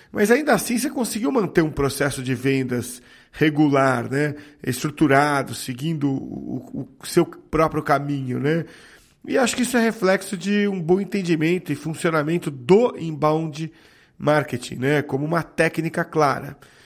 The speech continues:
Ou seja, dá pra dizer que quando você domina bem o processo, você consegue continuar executando,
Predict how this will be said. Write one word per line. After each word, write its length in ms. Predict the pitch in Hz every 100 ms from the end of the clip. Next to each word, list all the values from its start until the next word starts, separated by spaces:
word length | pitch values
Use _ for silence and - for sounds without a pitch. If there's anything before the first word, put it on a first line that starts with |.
| - _ _ _
Ou 160 | - 269
seja, 280 | - 220 226
dá 160 | 320
pra 140 | 339 359
dizer 300 | 226 170 196
que 120 | 196
quando 280 | 202 233 226
você 240 | 185 190
domina 500 | 156 151 156 208 165
bem 160 | 131 160
o 60 |
processo, 420 | 143 131 - 160
você 100 | -
consegue 600 | 190 185 135 - 208 202
continuar 500 | - 151 147 - 147
executando, 640 | 151 143 147 135 147 151